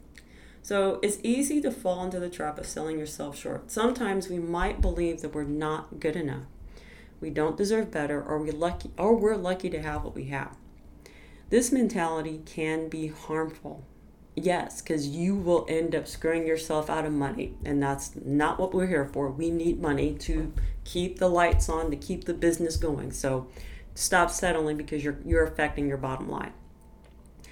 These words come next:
So whether in your personal or professional life, settling for less can prevent us from reaching our full potential, as stated before,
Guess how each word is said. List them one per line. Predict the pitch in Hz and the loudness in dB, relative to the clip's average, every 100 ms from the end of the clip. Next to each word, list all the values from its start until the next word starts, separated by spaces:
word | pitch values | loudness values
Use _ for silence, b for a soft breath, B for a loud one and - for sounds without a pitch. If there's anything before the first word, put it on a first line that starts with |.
| B B - | B B 2
So | 190 | 6
whether | 208 247 294 | 8 8 8
in | 262 | 8
your | 220 | 4
personal | - 196 - 180 | 2 0 0 -4
or | |
professional | 170 165 165 160 151 | -4 -2 -2 -2 -4
life, | 147 143 | -4 -4
settling | - 180 226 226 | 0 4 6 6
for | 226 | 4
less | 165 151 - | 0 -2 -4
can | 156 | -8
prevent | 151 156 156 | -4 -2 -2
us | 147 | -2
from | - 147 | -4 -4
reaching | 160 156 151 | -4 -4 -4
our | 151 | -4
full | 143 139 | -4 -6
potential, | - 180 170 - 139 139 | -4 -2 -2 -2 -6 -2
as | 139 143 | 0 0
stated | - 143 170 | 2 2 4
before, | 247 240 285 202 190 233 | 2 8 10 10 8 2